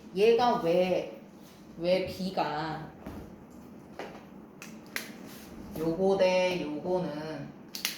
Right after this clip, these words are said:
요거 대 요거로 형성이 되는가, 그게 더 중요하잖아. 그래서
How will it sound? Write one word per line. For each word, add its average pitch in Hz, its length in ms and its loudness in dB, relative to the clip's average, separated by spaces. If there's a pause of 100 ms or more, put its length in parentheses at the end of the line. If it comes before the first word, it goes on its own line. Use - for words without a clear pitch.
(960)
요거 170 360 0
대 175 400 2
요거로 151 840 -2 (140)
형성이 269 680 2
되는가, 160 400 -4
그게 220 180 0
더 226 120 6
중요하잖아. 156 800 -2 (420)
그래서 165 680 2